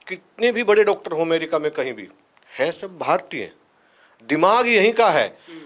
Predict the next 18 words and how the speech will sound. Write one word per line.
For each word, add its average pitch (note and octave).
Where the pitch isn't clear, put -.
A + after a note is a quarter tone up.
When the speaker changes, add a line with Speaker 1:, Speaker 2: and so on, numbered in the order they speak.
Speaker 1:
मैं C#3
कल F3
कह F3
रहा F3
था, C3
फिर C3+
मैंने D#3
इसका D#3+
विश्लेषण D3+
किया B2+
कि C#3
भाई, D3+
पुराना F3
जो A#3+
समय D3+
था C3
ना, B2+
वो D#3+